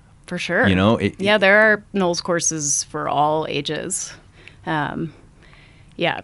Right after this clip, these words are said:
Speaker 1: and in fact, we, we know someone who went on a, well, it was Outward Bound, but similar thing, um, dog sledding course for her sixtieth birthday,
Speaker 2: Okay.
Speaker 1: and had a, had a great time.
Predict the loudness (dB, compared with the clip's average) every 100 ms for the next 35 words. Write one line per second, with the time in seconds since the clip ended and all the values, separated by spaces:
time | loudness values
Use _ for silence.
0 | -4 -2 0 0 0 -2 -2 -10 -16 -8
1 | -4 -2 -4 -10 -20 -14 -8 -6 -6 -6
2 | -8 -14 -18 -20 -20 -20 -20 _ -6 -2
3 | 0 0 0 0 0 -2 -4 -4 -6 -6
4 | -6 -6 -6 -8 -8 -12 -8 -2 0 0
5 | -2 -2 0 2 2 0 -4 -2 -2 0
6 | -2 -2 -4 -2 -4 -6 -18 -12 -10 -10
7 | -10 -10 -12 -16 -20 _ -20 -10 -2 0
8 | -2 -8 -10 -10 -10 -8 -8 -8 -8 -10
9 | -16 -12 -12 -12 -12 -12 -10 -12 -8 -2
10 | -2 -2 -8 -8 -12 -10 -10 -8 -12 -10
11 | -12 -16 -20 -20 -20 -16 -10 -2 0 0
12 | -2 -8 -12 -10 -6 -6 -8 -12 -20 -20
13 | -20 -20 -14 -12 -10 -8 -10 -10 -12 -10
14 | -10